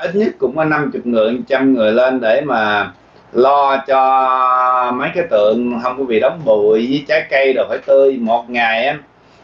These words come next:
bông hoa, bông hoa gì ta, mà đủ loại hết. Để lên ngày mà trời nắng kiểu này là héo, ngày mai là mấy người phải lên trển thai đó.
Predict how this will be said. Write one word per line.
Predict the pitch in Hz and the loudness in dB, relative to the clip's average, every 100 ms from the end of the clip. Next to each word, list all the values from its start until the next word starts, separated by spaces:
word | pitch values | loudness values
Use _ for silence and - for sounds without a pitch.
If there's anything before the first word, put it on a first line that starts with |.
| _ _ - | _ _ -6
bông | 123 131 135 131 | 0 0 0 -2
hoa, | 131 131 135 135 131 | 0 2 2 2 2
bông | 131 135 135 | 0 2 2
hoa | 131 127 | 2 0
gì | 120 107 | 0 -4
ta, | 123 123 113 107 101 | -2 -2 0 -2 -4
mà | 110 110 107 | -6 -6 -4
đủ | 113 170 | 0 2
loại | 120 113 123 | 2 2 0
hết. | 175 - _ _ _ _ - | -2 -6 _ _ _ _ -4
Để | 104 156 | 0 2
lên | 160 139 135 | 0 0 -2
ngày | 123 117 | -2 -2
mà | 113 | -4
trời | - 113 | -2 -2
nắng | 117 180 170 | -2 -2 0
kiểu | 147 | 0
này | 127 117 | 0 -2
là | 107 | -2
héo, | 113 180 247 165 | -4 -4 -4 -4
ngày | 120 | -4
mai | 123 131 131 | -2 0 0
là | 123 113 | 0 -2
mấy | 127 165 | -4 -2
người | 123 110 | -2 -2
phải | 117 | 0
lên | 110 123 110 | -2 -2 -4
trển | 101 156 | -6 -4
thai | 147 135 127 120 | -4 -2 -4 -4
đó. | 117 | -4